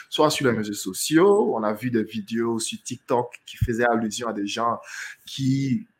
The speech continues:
feignaient d'avoir des effets secondaires après la vaccination. Qu'est-ce que vous pensez qu'il faille faire pour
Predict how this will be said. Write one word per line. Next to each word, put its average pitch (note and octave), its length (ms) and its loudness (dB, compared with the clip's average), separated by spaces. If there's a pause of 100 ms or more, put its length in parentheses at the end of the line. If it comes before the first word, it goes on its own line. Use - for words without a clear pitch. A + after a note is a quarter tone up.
(160)
feignaient C3+ 600 6
d'avoir A#2+ 640 6
des A2+ 120 0
effets A#2 160 -8
secondaires A#2 460 -2
après A2+ 180 -4
la B2 120 0
vaccination. A2+ 460 -8
Qu'est-ce - 260 -6
que A3+ 80 -6
vous G#3 80 -2
pensez C#3+ 400 -4
qu'il B2 120 -16
faille A2+ 220 -2
faire B2 420 0 (640)
pour E3 560 6